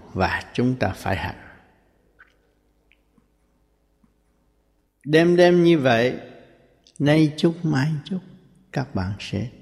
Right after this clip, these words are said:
tạo được một tập quán tốt cho gia đình.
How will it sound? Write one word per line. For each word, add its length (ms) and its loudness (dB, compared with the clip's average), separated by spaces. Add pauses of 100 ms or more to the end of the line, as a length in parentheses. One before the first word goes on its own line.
(360)
tạo 280 -4
được 140 -8
một 120 -14 (180)
tập 460 -10
quán 340 -2 (320)
tốt 160 4 (220)
cho 80 2
gia 240 2
đình. 180 -6